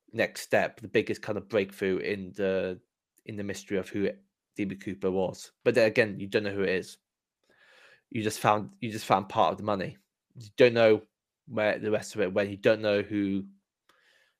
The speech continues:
found it, et cetera. You just got, you know,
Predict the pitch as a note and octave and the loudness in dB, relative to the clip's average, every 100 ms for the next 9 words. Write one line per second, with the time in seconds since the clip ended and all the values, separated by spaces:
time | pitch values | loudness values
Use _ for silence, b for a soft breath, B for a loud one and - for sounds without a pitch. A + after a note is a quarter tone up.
0 | _ - C#3 G#2 G2 F#2+ F#2+ F#2 - - | _ -20 -2 0 0 0 2 2 -2 -10
1 | A2 - F#2 - G2 F#2+ G2 F#2+ - - | -18 -6 -6 -4 -2 0 -2 -4 -10 -8
2 | G2+ F#2+ - F2+ - G2 F2+ F2 | -8 -8 0 0 0 -4 -2 -4